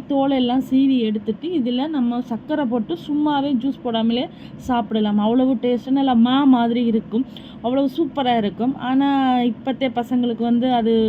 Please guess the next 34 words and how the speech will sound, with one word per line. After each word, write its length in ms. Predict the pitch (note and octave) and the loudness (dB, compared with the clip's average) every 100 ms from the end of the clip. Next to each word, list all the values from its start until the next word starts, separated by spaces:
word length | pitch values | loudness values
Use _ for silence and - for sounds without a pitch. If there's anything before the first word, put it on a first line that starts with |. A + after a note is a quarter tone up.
| G#3+ | 2
ஜூஸ் 300 | G3+ C4 C4 | 0 0 -2
போட்டு 240 | B3 A#3+ A#3 | 0 0 0
குடிச்சா 360 | A#3+ A3+ A#3 A3 | 0 0 0 -2
தான் 200 | B3 A#3+ | -2 0
அவங்களுக்கு 360 | A3 A3 G#3 | 0 0 -2
பிடிக்க 320 | G#3+ A3+ A3 A#3+ | -2 -2 -2 0
மாட்டேன்றதுனால 600 | A3 G#3 G#3 G3+ G#3 E4 - - | 0 0 -2 0 -2 -4 -8 -18
நான் 220 | - A#3+ A#3+ | -4 -2 0
இன்னைக்கு 220 | A#3 B3 | 0 2
இந்த 120 | A#3+ | 0
ஜூ-, 180 | G#3 A#3 | 0 2
இந்த 240 | A3 G#3 G#3+ G3+ G3+ G3 G3 G3 G3+ G#3 | 4 4 2 0 -2 -4 -4 -4 -4 -6
இதுல 240 | G#3+ A3+ G#3+ | -2 0 2
வந்து 180 | G#3 E4+ | 2 2
நான் 180 | B3 | 0
ஜூஸ் 200 | A3 B3+ - | 0 -2 -2
போடுறேன். 380 | A3 F#3 G#3 C#4+ - - - | -4 -2 -4 -6 -12 -18 -12
பாருங்க, 360 | - A3+ A3 G#3+ C4+ | -2 0 2 2 2
முதல்ல 320 | B3+ C#4+ C#4 | 2 2 0
வந்து 200 | C4 D4 | 2 2
நல்லா 260 | E4 B3+ C4+ C#4 | 2 0 -2 -2
தோலை 260 | C4 C4 | -2 0
சீவிட்டு 600 | B3 A#3+ B3 A#3+ A3+ - A3+ - - - | -2 0 0 0 -2 -2 -2 -2 -16 -10
குட்டி 220 | - A#3+ | -4 -2
குட்டி 200 | C#4 A#3+ B3+ | 0 2 0
துண்டுகளா 440 | B3+ B3 B3 A#3+ | 2 2 4 2
வந்து 220 | G#3+ A3 D4 | 4 2 2
கட் 240 | B3 G#3+ | -2 -4
பண்ணி 220 | B3 A#3 E4 | 0 0 2
மிக்ஸி 360 | D4+ B3 - C4 | 4 2 2 -2
ஜார்ல 420 | A3 A3 G#3+ G#3 | 0 0 0 -2
வந்து 240 | G3+ G#3+ E4+ | 0 0 0
போட்டுக்கிறேன். 580 | A3+ G#3 F#3+ F3+ F#3+ D4+ - - - | -4 -4 -6 -6 -4 -4 -8 -18 -6
அதுக்கப்புறமா 760 | A#3 A3+ B3 C4+ A3 A#3+ B3+ | -4 -4 -6 -6 -4 0 -2